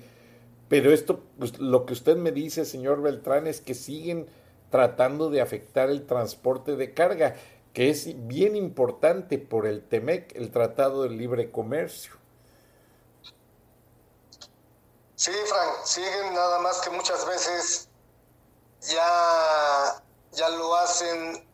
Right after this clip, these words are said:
Speaker 2: vamos a decirlo así, por venganza de que ya no pueden robarlos, asaltarlos. Ahora buscan esa manera de descarrilarlos, de volcarlos,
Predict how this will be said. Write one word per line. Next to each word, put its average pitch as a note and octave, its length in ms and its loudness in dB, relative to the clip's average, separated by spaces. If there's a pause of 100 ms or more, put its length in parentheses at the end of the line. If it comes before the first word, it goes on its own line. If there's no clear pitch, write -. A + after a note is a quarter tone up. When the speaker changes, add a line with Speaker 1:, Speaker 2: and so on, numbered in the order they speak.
(2250)
Speaker 2:
vamos E3 280 -2
a D3 100 2
decirlo D#3+ 420 -2
así, D#3+ 520 -4
por - 280 -2
venganza D3+ 800 -4 (720)
de C#3+ 140 -8
que C#3 140 -6
ya D3+ 120 2
no D#3+ 240 -6
pueden D3+ 640 -4 (520)
robarlos, C3+ 840 0 (180)
asaltarlos. - 880 -2 (440)
Ahora D3 300 2
buscan D3+ 320 -2 (120)
esa C#3+ 180 0
manera C#3 500 -2 (220)
de C3 120 -4
descarrilarlos, C3 1200 -4
de C3 80 -8
volcarlos, - 880 -6